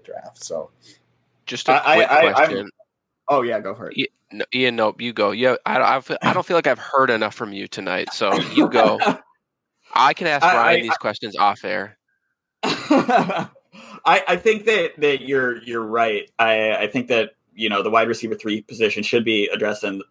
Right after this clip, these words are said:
Speaker 3: the draft, as the draft is very deep in wi-, at wide receiver again this year, and you could get a, a Dwami Brown a little bit later too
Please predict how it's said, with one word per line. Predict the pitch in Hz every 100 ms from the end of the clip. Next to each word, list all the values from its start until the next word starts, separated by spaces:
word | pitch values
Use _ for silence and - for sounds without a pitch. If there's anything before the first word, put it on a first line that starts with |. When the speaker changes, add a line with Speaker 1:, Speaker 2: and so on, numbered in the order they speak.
| -
Speaker 3:
the | 98 92
draft, | 110 98 101 104
as | 92 95 98 -
the | 113
draft | 123 123 123
is | 110
very | 117 110
deep | 104 110 110 -
in | 107
wi-, | 104 98 -
at | 90
wide | 104 104
receiver | 101 104 104 101
again | 98 104 110 107
this | 101 -
year, | 110 95 98 - - _
and | 107 110
you | 107
could | 104 104
get | 104 92 -
a, | 104 - -
a | 104
Dwami | 107 101 95 98
Brown | 98 92 92 95 127 _ _ _
a | 98
little | 107 101
bit | 98 95
later | 104 98 92
too | - 95 90 87